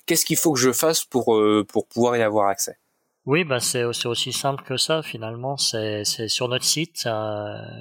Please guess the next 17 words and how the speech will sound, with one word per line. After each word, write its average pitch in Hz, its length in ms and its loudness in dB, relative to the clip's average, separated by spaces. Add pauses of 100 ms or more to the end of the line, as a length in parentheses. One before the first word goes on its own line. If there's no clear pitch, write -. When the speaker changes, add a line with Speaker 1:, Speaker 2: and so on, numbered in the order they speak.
(200)
Speaker 2:
Subscribe, 123 800 0
euh, 107 420 -2
où 113 400 -10
on 110 140 -8
a 110 80 -2
aussi, 117 580 -4
euh, 107 140 -8
ce - 100 -4
qu'on 117 140 -10
appelle 110 340 -6
le 101 120 -10
club 156 460 0
Europastar, 120 1080 -2
qui 113 240 -6
en 104 80 -4
fait - 360 -4
est, 113 220 -2